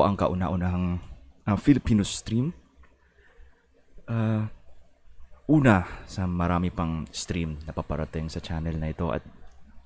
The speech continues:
at yun nga, ah, para sa stream na to ay gagawa tayo ng isang three D stylized character gamit lang ang Blender. So, ito ang part one. So, yeah, part one ng design, ah, part one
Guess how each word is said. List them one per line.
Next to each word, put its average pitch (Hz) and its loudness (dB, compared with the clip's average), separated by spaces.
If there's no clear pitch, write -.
at 104 -4
yun 98 2
nga, 95 2
ah, 85 -4
para 95 0
sa 90 -2
stream 92 0
na 87 0
to 87 2
ay 82 -2
gagawa 95 2
tayo 92 2
ng 85 -2
isang 90 -4
three 135 -2
D 123 -6
stylized 90 0
character 82 -2
gamit 90 0
lang 80 -2
ang 80 -6
Blender. 87 2
So, - -2
ito 80 2
ang 80 0
part 87 2
one. 85 -2
So, 80 -4
yeah, 60 -10
part 90 -4
one 87 -6
ng 80 -6
design, 82 -6
ah, 85 -4
part 90 0
one 85 -4